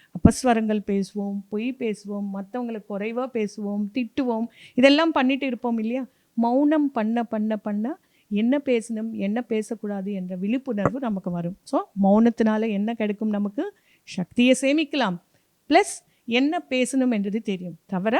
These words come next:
நம்ம நினைக்கிற மாதிரி வேற எந்த விஷயங்கள் நடக்காது. நெக்ஸ்ட்டு இன்னொன்னு ஜாகாரம். ஜாகாரம் என்றால் என்ன? விழிப்போடு இருக்கிறது.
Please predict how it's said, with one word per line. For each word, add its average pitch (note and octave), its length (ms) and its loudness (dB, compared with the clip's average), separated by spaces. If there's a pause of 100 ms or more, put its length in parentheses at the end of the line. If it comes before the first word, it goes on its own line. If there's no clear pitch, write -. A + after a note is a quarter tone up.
(420)
நம்ம B3 260 8
நினைக்கிற A#3 420 6
மாதிரி G#3 240 2 (120)
வேற B3 280 4
எந்த A3 340 4
விஷயங்கள் G#3+ 520 -2
நடக்காது. F3 560 -6 (1080)
நெக்ஸ்ட்டு C4 400 -6 (180)
இன்னொன்னு A#3 400 -2 (320)
ஜாகாரம். F#3+ 560 -2 (300)
ஜாகாரம் B3+ 540 2
என்றால் A3+ 220 0
என்ன? A3 300 -2 (340)
விழிப்போடு A#3 560 -4
இருக்கிறது. F3+ 460 -4